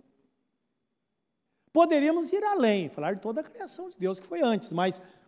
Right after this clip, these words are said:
como a salvação é para o homem e Deus trata com os homens, então imaginamos desde o primeiro até o último.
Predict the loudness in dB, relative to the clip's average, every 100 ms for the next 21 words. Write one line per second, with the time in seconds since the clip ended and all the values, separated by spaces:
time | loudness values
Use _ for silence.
0 | _ 6 8 8 6 4 0 0 0 -2
1 | -4 0 2 2 0 -4 0 0 4 4
2 | 4 2 -2 -6 0 0 0 -4 -4 -4
3 | -6 -8 2 2 2 0 2 2 0 -6
4 | -12 -18 -20 -20 _ -20 -20 -20 -20 -20
5 | _ _ _ _ _ _ _ _ _ _
6 | _ _ _ _ _ _ _ _ _ _
7 | -2 6 6 8 4 4 2 2 2 0
8 | -2 0 2 2 0 -2 0 0 -2 -8
9 | -10 -12